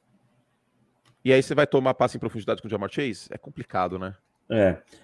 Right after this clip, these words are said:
Speaker 2: E, e, o arriscar ali, nesse caso, cara, eu acho que é mais certo se arriscar tomar corrida mesmo, né?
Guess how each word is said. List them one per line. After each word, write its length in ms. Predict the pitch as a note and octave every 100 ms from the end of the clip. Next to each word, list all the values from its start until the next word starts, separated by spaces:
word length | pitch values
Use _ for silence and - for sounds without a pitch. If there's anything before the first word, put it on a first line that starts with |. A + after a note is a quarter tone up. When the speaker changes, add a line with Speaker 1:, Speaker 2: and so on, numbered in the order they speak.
| -
Speaker 2:
E, 360 | C3 B2+ -
e, 40 | -
o 300 | - D3+ D#3
arriscar 600 | D#3 D3 - - C#3+ G3
ali, 280 | B2 B2 E3+
nesse 300 | D3+ - -
caso, 420 | - A#2+ G3 F#3+
cara, 300 | - G#2 F2+
eu 100 | F#2+
acho 200 | G#2+ -
que 80 | C#3+
é 40 |
mais 240 | C3+ D3 D3+
certo 400 | - B2 B2+ -
se 100 | E3+
arriscar 520 | C#3 B2+ - C3 -
tomar 220 | E3 E3
corrida 340 | - G3 G3
mesmo, 320 | C#4+ F#4+ B2 - _ _ _ _
né? 300 | G2+ F2+ D#3